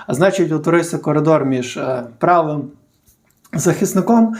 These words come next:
і лівим центральним. Тобто, по суті, вся ось ця зона, і Гаві, з-, звісно, в неї, е, фактично відразу увірвався. Ну, е, йому тільки не вдалося прийняти так, щоб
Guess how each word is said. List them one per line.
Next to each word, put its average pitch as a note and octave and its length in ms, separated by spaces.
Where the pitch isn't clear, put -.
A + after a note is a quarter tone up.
і D#3+ 120
лівим F3+ 320
центральним. C3+ 600
Тобто, C3+ 240
по C#3+ 140
суті, D#3+ 260
вся D3+ 260
ось C#3+ 140
ця C3+ 80
зона, G#3 300
і F3 160
Гаві, E3+ 340
з-, B2+ 480
звісно, D#3 480
в C#3 60
неї, C#3 380
е, D3 200
фактично D3+ 460
відразу C#3 420
увірвався. C3+ 640
Ну, F#3 400
е, C#3+ 120
йому D#3+ 200
тільки E3 340
не C#3+ 120
вдалося D3 480
прийняти D3 500
так, C#3+ 220
щоб - 200